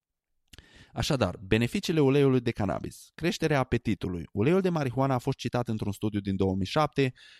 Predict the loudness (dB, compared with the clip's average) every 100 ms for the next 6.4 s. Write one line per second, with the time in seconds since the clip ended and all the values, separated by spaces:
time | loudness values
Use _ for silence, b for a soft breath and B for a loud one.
0 | B _ 4 4 4 0 4 2 4 2
1 | 4 2 0 -2 0 0 0 -2 -4 -8
2 | -4 -2 0 0 -2 -2 -4 -2 0 0
3 | 0 -2 0 -2 -6 -4 -2 0 -2 -2
4 | -4 -2 -4 -2 -2 -2 -4 -6 -8 -4
5 | -2 -2 -4 -8 -4 -2 -2 -4 -2 -2
6 | -2 -6 -14